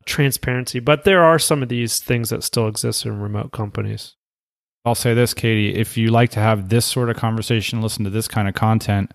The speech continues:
Speaker 2: you definitely should find a founder, owner, manager who likes to do the same. Because if you're able to do these sorts of inquiries, this is exactly the sort of conversation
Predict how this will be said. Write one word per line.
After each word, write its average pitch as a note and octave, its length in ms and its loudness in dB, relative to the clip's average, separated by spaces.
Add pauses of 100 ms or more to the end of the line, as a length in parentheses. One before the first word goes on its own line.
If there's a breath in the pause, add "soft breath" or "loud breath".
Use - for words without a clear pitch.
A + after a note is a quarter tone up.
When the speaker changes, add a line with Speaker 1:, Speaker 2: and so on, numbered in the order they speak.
(420 loud breath)
Speaker 2:
you - 60 -20
definitely D3 260 4
should C#3 180 0
find C3 220 4
a - 20 -2
founder, B2 460 2
owner, A#2+ 240 4
manager A2+ 480 2
who G#2+ 140 0
likes G#2 260 0
to - 60 -12
do A#2 100 2
the G2+ 80 -2
same. A#2+ 400 2
Because G#2+ 220 -4
if G#2+ 100 -8
you're B2 80 0
able C3+ 180 2
to A2+ 180 2
do B2 220 2
these C3 280 2
sorts C3+ 180 0
of - 100 -8
inquiries, G2 500 0
this A#2+ 180 -4
is G#2 100 -4
exactly G2+ 720 0 (460 loud breath)
the A#2+ 60 -8
sort C3 300 2
of A2 100 -4
conversation G#2+ 920 0